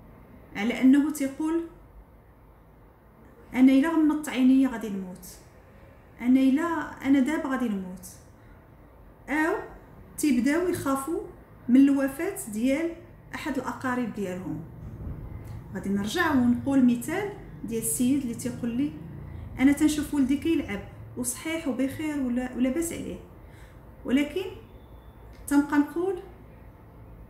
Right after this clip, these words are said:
عندك غير يموت لي، إلا موت لي شنو غادي يوقع لي؟" إذن هو ما عايش شي لحظات السعادة، بل عايش لحظات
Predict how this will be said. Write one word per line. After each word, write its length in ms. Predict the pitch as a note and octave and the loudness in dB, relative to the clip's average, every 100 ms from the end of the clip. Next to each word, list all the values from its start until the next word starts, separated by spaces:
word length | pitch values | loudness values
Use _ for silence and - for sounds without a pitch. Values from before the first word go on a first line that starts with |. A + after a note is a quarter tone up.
| - - - - - - - - - - | -20 -20 -20 -20 -20 -20 -20 -20 -20 -8
عندك 340 | - B3 C4 C4 | 2 2 2 0
غير 140 | D#4 | 2
يموت 340 | C#4 B3 A#3 | 4 4 2
لي، 100 | F3 E3 - - - - - - - - - | -8 -12 -16 -20 -20 -20 -20 -20 -20 -18 -2
إلا 160 | B3+ | 4
موت 240 | C4+ C4+ C#4 | 6 6 4
لي 60 | |
شنو 180 | D4+ C4+ | -2 -2
غادي 160 | A#3+ A3+ | -2 -6
يوقع 300 | G#3+ - D3+ | -8 -10 -12
لي؟" 120 | D3 - - - - - - | -14 -16 -20 -20 -20 -10 0
إذن 220 | B3 C4+ | 6 6
هو 260 | C#4 D#4 A4 C5 - - - B3+ | 6 4 2 -4 -8 -18 -4 2
ما 120 | C#4 | 2
عايش 260 | D4+ E4+ | 2 -2
شي 160 | - G#4+ G#4 | -4 -2 -2
لحظات 380 | F4+ - C4 C4 | -2 -2 -2 -4
السعادة، 600 | - C4 G3+ A#3+ B3 E4 - - - - - - A3 | -6 -6 -4 -4 -4 -6 -10 -18 -20 -20 -20 -8 -4
بل 360 | G#3 B3 F4 - - - - - - - - - - - - - - - - C#3+ | 0 2 2 0 -8 -16 -16 -18 -20 -20 -18 -18 -16 -16 -14 -14 -14 -12 -10 -8
عايش 500 | F3+ A#3+ D4 D4+ B3+ | -4 0 0 0 -2
لحظات 600 | B3+ B3+ C4+ D#4+ E4 | 0 0 0 0 -2